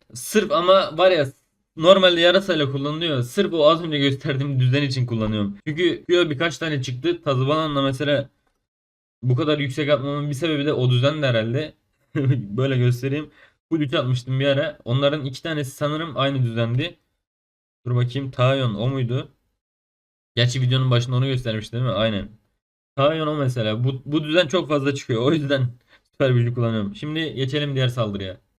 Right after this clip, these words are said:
Hadi güzel bir düzen ver de üçlük atalım artık. Heh. Şimdi belediye binası nerede? Belediye binası içeride. Ve yine zehir büyüsü var.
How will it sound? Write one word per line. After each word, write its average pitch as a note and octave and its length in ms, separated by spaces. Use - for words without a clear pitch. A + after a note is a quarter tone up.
Hadi A#2+ 400
güzel C#3+ 280
bir C#3 100
düzen C#3 280
ver D3 160
de B2+ 80
üçlük B2 300
atalım A2 280
artık. G#2 440
Heh. A#2+ 140
Şimdi A#2+ 300
belediye C3+ 300
binası C3+ 300
nerede? C3+ 300
Belediye B2 280
binası A2+ 320
içeride. G2+ 720
Ve C#3 120
yine B2 280
zehir A#2 300
büyüsü G#2 280
var. D3+ 340